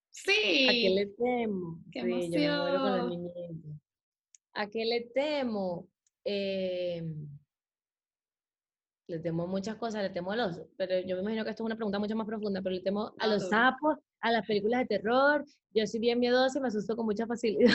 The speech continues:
Speaker 2: <laughs>
Speaker 1: Yo también. A mí me asustan en plan bu y yo me da taquicardia, o sea. <laughs>
Speaker 2: Ay, yo grito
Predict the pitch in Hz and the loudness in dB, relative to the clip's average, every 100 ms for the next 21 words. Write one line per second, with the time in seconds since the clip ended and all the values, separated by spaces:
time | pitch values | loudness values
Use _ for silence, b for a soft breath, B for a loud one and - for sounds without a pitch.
0 | - 285 339 330 247 - 196 175 196 226 | 6 6 8 8 6 4 4 4 6 6
1 | 196 202 208 208 285 277 339 339 294 196 | 6 6 6 4 4 4 8 8 8 6
2 | 190 190 277 440 - 240 208 196 190 180 | 6 8 10 8 6 6 6 6 6 4
3 | 180 233 240 160 220 170 151 156 - 165 | 4 2 2 2 2 -2 -6 -6 -4 -4
4 | - - 233 233 226 233 254 | 0 4 4 6 2 0 -2